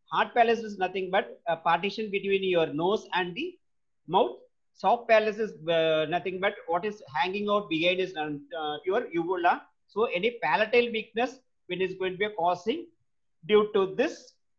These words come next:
seventh and twelfth nerve can cause abnormality. So twelfth nerve is concerned with of your tongue. Seventh nerve is concerned with of your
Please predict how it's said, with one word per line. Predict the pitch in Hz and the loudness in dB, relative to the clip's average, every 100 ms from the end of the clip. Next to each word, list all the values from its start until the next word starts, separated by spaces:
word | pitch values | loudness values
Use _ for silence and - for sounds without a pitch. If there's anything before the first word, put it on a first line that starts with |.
| _ _ | _ _
seventh | - 196 202 220 214 | -6 -2 0 0 2
and | 208 214 - _ _ _ _ _ _ _ _ - | 0 0 -6 _ _ _ _ _ _ _ _ -8
twelfth | 185 202 202 226 | 2 4 4 0
nerve | 202 240 370 - _ _ _ _ _ - | 4 4 2 -14 _ _ _ _ _ 0
can | 208 226 226 | 4 4 2
cause | 208 240 - - | 0 0 0 0
abnormality. | 175 180 185 175 165 160 233 349 _ _ _ - | 2 4 4 4 2 0 -6 -6 _ _ _ -6
So | 208 | -6
twelfth | 208 190 214 214 | -2 2 2 0
nerve | 247 247 | 0 2
is | 247 | 0
concerned | 247 214 196 208 | 2 0 0 -2
with | 196 170 | -4 -2
of | 180 175 | -2 -2
your | 156 147 - | -4 -4 2
tongue. | 185 139 123 | 2 2 -10
Seventh | - 190 226 233 | -6 -2 -2 0
nerve | 226 220 | 0 0
is | 220 | -2
concerned | 185 175 170 | -6 -4 -6
with | 165 147 | -6 -4
of | 156 | -4
your | 160 294 | -2 -4